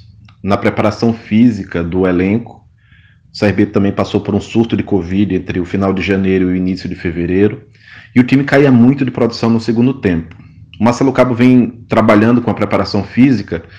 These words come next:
justamente pra elevar esse nível. E ele espera que no jogo contra o Fortaleza o time já suporte mais. Um exemplo do, dessa queda de rendimento é o Diego Torres, o argentino, o armador,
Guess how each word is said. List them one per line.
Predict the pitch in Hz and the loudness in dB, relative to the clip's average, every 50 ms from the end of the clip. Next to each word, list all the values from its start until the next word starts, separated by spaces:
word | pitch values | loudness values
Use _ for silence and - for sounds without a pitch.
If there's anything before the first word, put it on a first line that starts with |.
| - - - - - _ | -20 -20 -20 -20 -18 _
justamente | - 101 101 - 120 117 113 120 127 - | -8 -6 -2 2 4 4 4 4 2 0
pra | - - - 123 123 123 120 117 | -4 -2 2 4 6 6 6 6
elevar | 123 131 123 101 107 113 123 | 6 6 4 4 4 4 4
esse | 135 139 - 165 | 4 2 0 2
nível. | 156 131 117 113 98 85 82 80 82 - - - - - | 4 4 4 4 4 2 -2 -6 -8 -10 -14 -20 -20 -4
E | - 120 139 | 0 2 2
ele | 151 151 | 2 2
espera | - - - 127 120 123 139 131 | -2 0 0 2 2 4 2 2
que | - 135 | 0 2
no | 131 127 | 2 2
jogo | 117 117 117 117 - | 2 2 0 0 0
contra | 123 113 - | -2 -4 -4
o | 110 | -4
Fortaleza | - 113 110 110 - 117 104 95 98 107 113 113 120 139 139 - - - - - - - - - _ | -4 -2 -2 0 0 0 2 2 2 2 2 0 -2 -4 -8 -10 -16 -20 -20 -20 -20 -20 -20 -16 _
o | - 107 | -12 -12
time | - - 117 123 123 110 | -2 2 4 4 6 6
já | 120 117 | 4 2
suporte | 117 - 123 123 - 117 120 123 113 - - 113 | 0 -2 -4 0 2 4 4 4 2 -2 -4 -2
mais. | 104 95 87 85 82 80 - - - - - - - - - - _ _ _ | -2 -2 -2 -4 -6 -10 -14 -18 -20 -20 -20 -20 -20 -20 -20 -20 _ _ _
Um | 92 92 98 104 104 | -6 -4 0 2 2
exemplo | 107 101 90 110 113 113 - 113 107 98 | 2 2 4 2 2 2 2 0 0 0
do, | 101 101 87 | 0 0 0
dessa | 76 92 95 - 107 | 0 0 0 0 0
queda | 101 - - 101 98 98 | 0 2 2 2 2 2
de | 95 98 | 0 0
rendimento | 117 113 120 135 139 123 117 123 131 131 - - - - - - - - - - _ _ | 0 0 0 2 2 4 4 4 2 -2 -6 -14 -20 -20 -20 -20 -20 -20 -20 -20 _ _
é | - 110 120 | -2 2 2
o | 127 143 | 2 2
Diego | 135 123 127 127 131 135 139 139 | 2 4 4 6 6 6 2 -2
Torres, | - - 117 110 107 101 92 87 85 | -2 2 2 2 4 2 0 -2 0
o | 98 98 | 0 0
argentino, | 95 92 101 95 85 - - 95 104 113 117 104 95 | 0 0 -2 -4 -6 -6 -4 -2 0 0 0 0 -2
o | |
armador, | 92 92 95 92 90 85 85 92 101 113 123 - - - | -2 -4 -4 -4 -4 -2 -2 -2 -2 -2 -2 -6 -12 -20